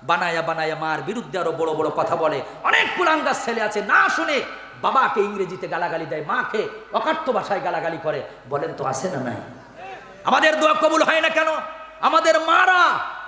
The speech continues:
সেই কলিজাত থেকে এখনো দোয়া করতে পারে না। আমি মা চিনেছি কিছুদিন আগে, সতেরো বছর আমার ওয়াজের বয়স। আমি আসাদুজ্জামান আমার মাকে সেদিন চিনলাম ভাইজান একটা ঘটনার মাধ্যমে। একটা ছেলের নাম সাগর। বলেন তো নামটা কি কথা বলা লাগবে? সাগর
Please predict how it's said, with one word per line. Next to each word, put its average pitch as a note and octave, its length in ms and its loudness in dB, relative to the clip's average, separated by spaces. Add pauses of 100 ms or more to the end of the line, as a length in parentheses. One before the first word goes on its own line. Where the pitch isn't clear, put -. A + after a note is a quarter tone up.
(340)
সেই G#3+ 160 -4
কলিজাত G#3+ 540 -2
থেকে G#3+ 180 -4
এখনো G#3+ 240 -6
দোয়া G3+ 180 -2
করতে G3 280 -8
পারে F3+ 200 -2
না। E3+ 200 -6 (380)
আমি G#3 220 -2
মা G#3 260 -2
চিনেছি G#3 260 -8
কিছুদিন F#3 360 -8
আগে, F3+ 140 -4
সতেরো A#3 300 -2
বছর A3 260 -2
আমার G3 180 -2
ওয়াজের F#3 260 -4
বয়স। D#3 240 -4 (580)
আমি F3+ 160 -6
আসাদুজ্জামান G3+ 580 -4
আমার F#3 180 -2
মাকে F3+ 460 -4 (520)
সেদিন G#3 300 -4
চিনলাম E3 400 -6 (500)
ভাইজান E3+ 220 2
একটা E3 200 -2
ঘটনার F3 340 -2
মাধ্যমে। D#3 400 -6 (320)
একটা E3+ 220 -8
ছেলের F3 260 -6
নাম E3+ 160 -8
সাগর। D#3 360 -6 (280)
বলেন E3+ 240 -4
তো F3 80 -4
নামটা E3+ 260 -4
কি F3 160 -4
কথা E3+ 140 -2
বলা D#3 180 2
লাগবে? - 280 -4 (460)
সাগর D#3+ 400 -2